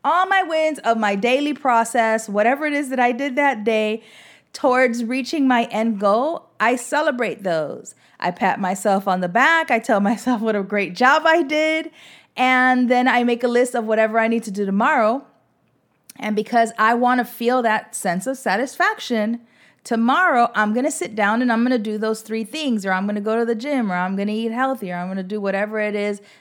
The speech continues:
that you feel you need somebody else's, uh, motivation to get you to do them. So let's put it in perspective. So can you imagine, okay,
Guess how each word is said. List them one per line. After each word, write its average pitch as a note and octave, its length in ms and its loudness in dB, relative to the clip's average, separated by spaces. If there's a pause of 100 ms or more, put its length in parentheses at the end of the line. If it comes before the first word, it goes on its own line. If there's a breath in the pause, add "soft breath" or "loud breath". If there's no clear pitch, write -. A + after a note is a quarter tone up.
that F3+ 160 -2
you G#3 160 -4
feel B3 420 0
you A3 160 0
need A3 220 -2
somebody G#3+ 440 2
else's, G3 520 -2 (200)
uh, F#3+ 220 0
motivation G3 760 0
to A#3 120 -4
get G#3 240 -2
you F#3 160 -8
to F3 160 -12
do G#3+ 240 -8
them. F#3 380 -6 (560 soft breath)
So - 340 0 (1080 soft breath)
let's A3 340 -2
put A3+ 180 -2
it F#3 100 -6
in F3+ 140 -2
perspective. - 720 -10
So F#3 460 -2 (520)
can A#3+ 200 2
you D4 180 0
imagine, A3+ 840 -2 (1040)
okay, G#3+ 520 -2